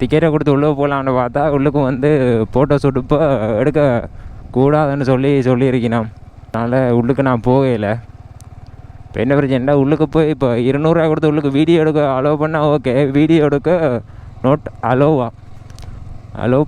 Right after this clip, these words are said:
பண்ணலை. அதனால நாங்க திரும்ப நாங்க இந்த இடத்துக்கு வந்திருக்கோம். என்னத்துக்குண்டா,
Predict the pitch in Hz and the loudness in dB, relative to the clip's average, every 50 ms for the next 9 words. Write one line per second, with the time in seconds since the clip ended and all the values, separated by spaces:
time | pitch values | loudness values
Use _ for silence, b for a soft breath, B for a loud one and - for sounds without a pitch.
0 | - - 120 123 131 135 147 139 131 123 117 131 127 - - - - - 113 113 | 0 -2 -2 0 0 0 0 0 2 0 0 0 -2 -4 -10 -10 -6 -4 -2 -2
1 | 120 127 135 127 127 127 135 131 143 151 147 135 131 117 - - - - 113 120 | 0 0 0 0 0 0 2 2 2 2 2 0 0 -2 -6 -12 -12 -6 -4 -2
2 | 113 131 120 117 110 131 127 131 135 135 139 135 123 127 131 127 127 120 117 113 | 0 0 0 0 0 0 0 0 2 0 0 0 0 0 0 0 2 2 2 2
3 | 113 110 98 90 - B B B B B B B - - - - B B B B | 0 0 -2 -6 -10 B B B B B B B -20 -20 -20 -20 B B B B
4 | B B 120 131 139 143 127 117 135 131 123 123 110 120 120 139 139 131 135 143 | B B -2 0 0 0 2 2 0 0 0 0 0 0 0 0 2 2 0 0
5 | 156 160 151 147 135 123 127 139 | 0 -2 -2 0 -2 0 0 0